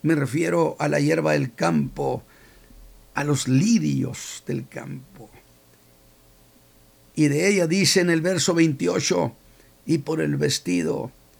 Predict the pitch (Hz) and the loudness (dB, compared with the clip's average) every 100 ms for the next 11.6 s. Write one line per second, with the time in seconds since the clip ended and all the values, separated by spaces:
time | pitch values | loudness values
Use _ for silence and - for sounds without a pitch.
0 | - - 214 - 262 226 - - 190 175 | -12 -2 -2 2 0 0 -4 -2 -2 -2
1 | 180 175 - - 143 - - - - - | -2 -4 -4 -4 -4 -4 -6 -10 -14 -20
2 | - - - _ _ _ _ 139 185 202 | -20 -20 -20 _ _ _ _ -4 2 4
3 | 185 185 180 190 190 185 175 165 147 139 | 2 0 0 2 2 0 0 0 -2 -2
4 | 160 156 147 143 - - - - - - | -2 0 -2 -4 -10 -12 -16 -20 -20 -20
5 | - - - 175 170 160 - 139 139 139 | -20 -20 -8 -4 0 -2 0 -2 -2 -2
6 | 202 - - - _ _ _ _ _ - | -2 -6 -16 -20 _ _ _ _ _ 0
7 | 214 226 - 160 147 190 190 196 - - | 2 2 -2 -2 0 -2 0 -2 -2 -6
8 | 226 - _ _ - 233 311 240 208 262 | -14 -20 _ _ -4 4 6 8 8 6
9 | 262 - 392 277 - _ _ _ _ _ | 4 0 -4 -10 -14 _ _ _ _ _
10 | _ _ _ _ - 254 - 370 381 294 | _ _ _ _ -6 -6 0 2 2 4
11 | 320 330 - - 175 | 6 6 6 6 6